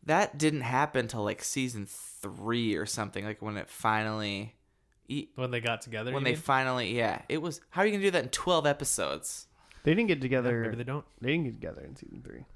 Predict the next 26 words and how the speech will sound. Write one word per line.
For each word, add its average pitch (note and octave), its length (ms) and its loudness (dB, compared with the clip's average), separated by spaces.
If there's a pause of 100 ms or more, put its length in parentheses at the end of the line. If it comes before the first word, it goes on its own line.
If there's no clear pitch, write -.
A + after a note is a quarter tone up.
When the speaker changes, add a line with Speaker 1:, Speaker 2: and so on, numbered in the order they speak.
Speaker 3:
They C3+ 80 -8
got D#3 80 -2
Speaker 1:
It - 100 0
Speaker 3:
together D3+ 120 0
Speaker 1:
was, A2 120 -2
Speaker 3:
in C3+ 280 -10
Speaker 1:
it E3+ 120 -4
was F#3 120 -2
a A2 60 -2
Speaker 3:
it - 40 -2
was D#3+ 120 2
late. C3+ 60 -4
Speaker 1:
while. - 380 -2 (360)
Speaker 2:
The D#3+ 160 8
end F3 80 10
Speaker 3:
Because D#3+ 140 8
Speaker 2:
of C#3+ 40 -2
season D#3 240 6
Speaker 3:
Dan, D#3+ 120 2
Speaker 2:
three. A2+ 440 -2
Speaker 3:
because, D3 320 4
Speaker 2:
Yeah, C3 100 4
starting A#2+ 180 6
Speaker 3:
uh, A#2 140 4
Speaker 2:
the A2+ 80 -4
date. G#2+ 200 -6